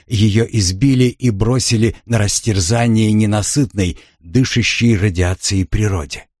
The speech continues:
Сердце у Люси сжалось от горя. Они вот-вот умрут, и никто никогда не узнает, что с ними стало. Никто никогда не найдет их тел. Люси мысленно взмолилась:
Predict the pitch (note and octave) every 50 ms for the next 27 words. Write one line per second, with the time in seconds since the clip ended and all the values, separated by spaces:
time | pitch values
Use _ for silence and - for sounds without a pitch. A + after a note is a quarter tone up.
0 | _ _ _ _ _ _ _ _ _ _ _ _ _ _ - - _ - - F2
1 | D#2+ - - - E2 D#2 D#2+ E2+ E2 - - G2 G2 F2 D2 _ _ _ _ -
2 | F2 D#2+ C#2+ C#2+ E2 E2+ D#2 D#2 E2+ D#2 - - - _ - F#2+ D2 D#2 D#2+ F2
3 | D#2+ C#2+ C2 - - _ _ _ _ _ _ _ _ _ _ _ _ _ _ _
4 | _ _ _ _ _ _ _ - F#2 G2 G#2 A2 G#2+ G#2 A2+ G2+ - G#2 A2+ A2+
5 | G2 - A#2 A#2+ A#2+ B2 A#2 G#2+ F2 D#2 - - - _ _ _ _ - B2 A#2
6 | B2 B2 - - - D#3+ D#3+ D3+ C#3+ - - A#2+ G#2 G2+ B2+ B2+ C3 B2+ A#2+ A#2
7 | A2+ G2 G2+ A2+ B2 A#2 G2 E2 D#2+ - - - G2+ F#2 - - - G2+ G2 G#2
8 | G2 - - - G#2 D#2 C#2+ C#2 - _ _ _ _ _ _ _ _ _ _ _
9 | _ - G2 G#2 A2+ A#2+ - - - - C#3 C3+ C3 B2 G#2 - A2 G2+ F#2 F2
10 | F#2 G2+ G#2+ A2 G#2+ G#2 G2+ F#2+ F#2 F2+ E2+ D2+ E2+ F#2 F#2 - - _ - G#2
11 | - - - - A2+ F2 C#2 - _ _ _ _ _ _ _ _ _ _ - -
12 | - - - F2 F2 F2 - - - F2 F2 G2 F#2+ - - - F2+ E2+ F2 F2+
13 | F2 D2+ D2 D#2+ F2 F2+ F2 E2+ D2+ D2 D2 C#2 - -